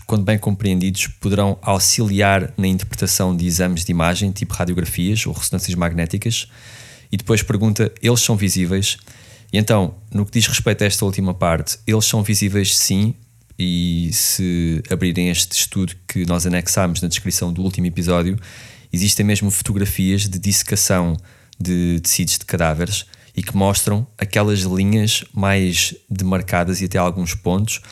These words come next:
ao longo do corpo humano. Agora, a outra parte da pergunta eu deixo para ti: se quando são bem compreendidos se podem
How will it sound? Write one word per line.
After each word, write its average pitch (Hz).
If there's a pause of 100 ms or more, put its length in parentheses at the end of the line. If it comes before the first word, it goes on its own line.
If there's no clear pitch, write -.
(220)
ao 95
longo 98
do 95
corpo 98
humano. 87 (580)
Agora, 101
a -
outra 104
parte 104
da 104
pergunta 110
eu 113
deixo 107
para 113
ti: 98 (220)
se 82
quando 85
são 82 (360)
bem 85
compreendidos 87
se -
podem 90